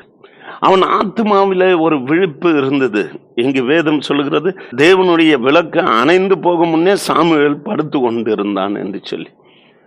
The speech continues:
அவன் உறக்கத்தில் இருக்கும் பொழுதும் அவனுடைய எண்ணங்கள், சிந்தனைகள் எல்லாமே மிக ஷார்ப்பாக,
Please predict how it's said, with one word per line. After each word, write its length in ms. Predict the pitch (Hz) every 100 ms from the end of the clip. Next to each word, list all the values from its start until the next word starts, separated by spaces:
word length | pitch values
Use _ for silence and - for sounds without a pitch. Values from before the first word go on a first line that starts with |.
| _ -
அவன் 260 | 160 185 175 143 127
உறக்கத்தில் 680 | 131 170 208 208 196 175 156
இருக்கும் 400 | 147 185 143 139
பொழுதும் 400 | 131 117 117 110 98 92 - _ _ -
அவனுடைய 600 | 151 180 170 160 147 139 123 113 101 92 - _ _ _ _
எண்ணங்கள், 640 | 120 170 196 180 160 139 135 113 104
சிந்தனைகள் 720 | 85 - 151 170 156 135 - 113
எல்லாமே 640 | 127 127 135 135 135 127 101 101 - - _ _ _ _
மிக 400 | - 156 180 180 220
ஷார்ப்பாக, 760 | - - 147 151 147 135 120